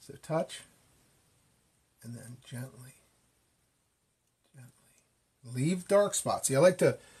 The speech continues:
get that first line. You see we have a little dark section here. So what I'll do, I won't cover that up. Come back here, get another little roll of paint, and then maybe I'll come, like, maybe right here,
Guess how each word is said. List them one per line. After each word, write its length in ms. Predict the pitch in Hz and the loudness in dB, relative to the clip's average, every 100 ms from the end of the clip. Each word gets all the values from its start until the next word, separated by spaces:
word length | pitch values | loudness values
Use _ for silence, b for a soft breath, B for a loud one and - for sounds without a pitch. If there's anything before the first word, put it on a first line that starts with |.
| b b | b b
get 160 | 160 143 | -2 4
that 200 | 143 - | 4 6
first 280 | 185 190 202 | 4 6 8
line. 260 | 185 143 | 8 8
You 80 | 131 | 4
see 160 | - 165 | 2 4
we 100 | 143 | 4
have 120 | 127 | 4
a 40 | |
little 280 | 131 160 170 | 2 -2 0
dark 260 | 220 196 196 | 4 4 6
section 460 | - 139 - 120 | 4 4 0 -4
here. 280 | 113 110 92 | -6 -8 -8
So 200 | - 143 | -6 -2
what 160 | 127 135 | 2 6
I'll 140 | 143 | 6
do, 460 | 135 214 233 135 127 B B B - - | 6 4 4 4 2 B B B 0 0
I 60 | 143 | 4
won't 240 | 180 214 | 4 4
cover 340 | - 185 180 | 8 8 10
that 220 | 160 147 143 | 6 6 6
up. 320 | 160 - - - - _ b b b b - | 4 2 -8 -20 -20 _ b b b b -10
Come 120 | - 127 | 0 4
back 240 | 135 127 | 4 4
here, 140 | 139 | 2
get 160 | 120 113 | 2 2
another 260 | 117 120 127 | 0 0 2
little 240 | 143 151 | 4 6
roll 220 | 147 151 | 6 6
of 80 | 160 | 4
paint, 320 | - 143 143 - B B - - - - b b b b b - | 2 2 0 -6 B B 4 4 -4 -4 b b b b b -4
and 100 | 143 | 2
then 160 | 143 147 | 4 6
maybe 440 | 170 214 180 156 | 4 4 4 2
I'll 180 | 139 135 | 2 2
come, 480 | - 165 151 147 131 - _ | 2 0 2 0 -2 -4 _
like, 220 | 175 175 - | -8 -6 -2
maybe 320 | 196 185 185 | -2 -2 0
right 240 | 170 160 | 2 2
here, 460 | 135 170 123 90 | 2 0 0 -2